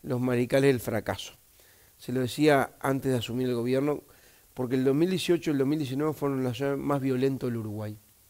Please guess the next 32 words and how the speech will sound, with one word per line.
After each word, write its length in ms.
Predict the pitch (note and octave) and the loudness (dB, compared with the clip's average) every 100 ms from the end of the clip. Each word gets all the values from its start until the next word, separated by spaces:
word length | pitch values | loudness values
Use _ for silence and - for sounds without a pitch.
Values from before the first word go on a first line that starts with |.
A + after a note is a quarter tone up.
| _ _ _ _ _ _ _ _ - | _ _ _ _ _ _ _ _ -6
Durante 460 | C#3+ C#3 C3 C#3+ | 0 0 2 2
veinte 300 | D3 F3+ F3 | 4 4 6
años, 280 | F#3 F#3+ D#3 - | 6 6 2 2
todos 200 | G3+ G3+ | 6 6
los 100 | E3 | 6
gobiernos, 420 | C3+ C#3+ F3 E3 | 2 4 4 4
en 80 | C3+ | 0
todos 120 | E3+ | 0
los 100 | D#3+ | 0
gobiernos 260 | C#3 D#3 D3+ | 0 0 -2
subían 260 | C3+ C#3+ | 0 2
los 120 | C#3 A#2+ | 2 0
delitos. 540 | A2+ A2+ - - - _ - - - _ - | -2 -6 -10 -20 -20 _ -20 -20 -20 _ 2
Con 140 | D#3+ | 6
este 180 | G#3 F#3 | 8 8
gobierno, 500 | E3 F3+ G3+ F#3 - - _ | 8 8 8 4 0 -14 _
pas-, 220 | - B2+ - | -10 -10 -8
con 260 | - B2 A#2+ | -4 0 2
la 140 | A#2+ | 0
gestión 340 | A2 B2+ D#3 D3 | -2 0 2 2
de 60 | |
Jorge 500 | - E3 F3 C#3 A2+ - _ _ _ _ _ _ | 2 2 4 0 -2 -6 _ _ _ _ _ _
y 160 | - B2+ | -4 -2
con 160 | B2+ | -2
el 80 | B2 | 0
liderazgo 400 | B2 C3 D3 C3+ | 2 4 4 4
de 80 | B2 | 2
Luis 300 | C#3+ F3+ - _ _ _ _ _ _ | 0 -2 -8 _ _ _ _ _ _
y 60 | C#3 | -4
de 40 | |
este 120 | B2 | -2
gobierno, 440 | C3 C3 D#3+ E3+ | 0 0 0 0